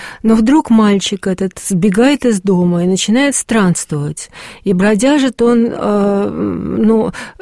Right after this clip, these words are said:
что хорошего может быть? Ничего хорошего, кроме побоев, издевательств и, э, совсем-совсем не сладкая эта бродяжья жизнь, тем более в те далёкие века. Да она и сейчас не сладкая. И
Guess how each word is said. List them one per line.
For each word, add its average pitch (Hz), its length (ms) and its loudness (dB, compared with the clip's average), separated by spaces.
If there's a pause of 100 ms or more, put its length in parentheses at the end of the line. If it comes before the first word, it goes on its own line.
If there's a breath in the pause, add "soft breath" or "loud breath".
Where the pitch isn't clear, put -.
(140)
что 220 240 -4
хорошего 233 560 0
может 233 380 2
быть? 220 480 -2 (180 loud breath)
Ничего 208 300 0
хорошего, 269 500 0
кроме 220 280 0
побоев, 226 580 0
издевательств 202 920 -2
и, 202 360 -4 (400 loud breath)
э, 190 1080 -4 (360)
совсем-совсем 262 840 0
не 247 80 2
сладкая 214 500 -2
эта 185 120 -4
бродяжья 185 600 0
жизнь, 226 380 0
тем 185 240 0
более 190 400 0 (400 loud breath)
в - 160 -2
те 226 120 0
далёкие 190 560 2
века. 185 440 -2
Да 180 180 -2
она 214 160 2
и 214 140 0
сейчас - 500 -6
не 170 80 0
сладкая. 160 640 -6 (840 loud breath)
И 208 440 0